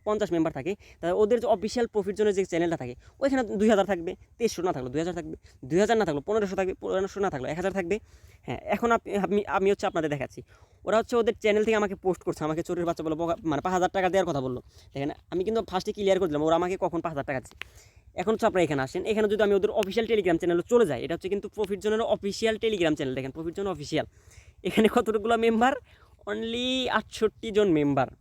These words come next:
আচ্ছা, আপনারা যাই হোক, যারা ভিডিওটা দেখতেছেন অনেকে হয়তো বুঝতে পারতেছেন এরা কি প্রো লেভেলের বাটপার। এদের অফিসিয়াল গ্রুপে হচ্ছে সাবস্ক্রাইবার হচ্ছে আটষট্টি, এদের সাপোর্ট গ্রুপে মেম্বার হচ্ছে কতজন?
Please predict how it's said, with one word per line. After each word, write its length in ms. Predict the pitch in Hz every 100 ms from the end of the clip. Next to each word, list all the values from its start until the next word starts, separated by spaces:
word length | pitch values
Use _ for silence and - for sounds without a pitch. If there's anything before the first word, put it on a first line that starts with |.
| _ - - - _ - - -
আচ্ছা, 240 | 131 156
আপনারা 200 | 165 185
যাই 260 | 190 208 208
হোক, 140 | 214
যারা 200 | 185 190
ভিডিওটা 460 | 156 165 202 202 185
দেখতেছেন 520 | 196 - 190 208 214 - - -
অনেকে 200 | 190 202
হয়তো 120 | 220 185
বুঝতে 320 | 208 208 240
পারতেছেন 320 | 226 196 175
এরা 180 | 175 196
কি 360 | - 240 262 247 -
প্রো 220 | 233 247
লেভেলের 360 | 247 240 220
বাটপার। 380 | 180 180 - 185 233 - -
এদের 200 | 190 226
অফিসিয়াল 400 | 240 226 262 247
গ্রুপে 320 | 208 247 254
হচ্ছে 280 | 247 - 262
সাবস্ক্রাইবার 500 | 240 226 - 214 233
হচ্ছে 140 | -
আটষট্টি, 500 | 220 - 220 - 269 - - -
এদের 180 | 185 208
সাপোর্ট 420 | - 214 240 247
গ্রুপে 260 | 233 247 254
মেম্বার 320 | 233 226 220
হচ্ছে 380 | 214 - 214 - - - - - - - - - - -
কতজন? 400 | 196 185 160 127